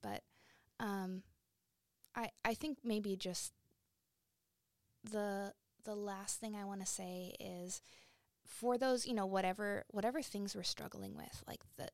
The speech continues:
the bravest thing we can do is ask for help.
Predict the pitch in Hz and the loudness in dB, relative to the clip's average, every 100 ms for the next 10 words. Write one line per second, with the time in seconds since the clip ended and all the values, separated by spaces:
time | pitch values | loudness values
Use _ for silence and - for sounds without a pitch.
0 | - - 202 - 185 185 220 269 - - | -10 -8 -8 -6 -2 0 0 4 2 2
1 | 196 190 180 185 - 190 180 175 185 214 | -6 -4 -6 -6 -8 -8 -8 -8 -6 -8
2 | - _ _ _ _ _ _ _ 214 196 | -12 _ _ _ _ _ _ _ 0 2
3 | 185 180 - - _ - 180 185 - - | 2 0 -2 -4 _ -8 -4 0 -2 -2
4 | - - - - | -12 -12 -14 -16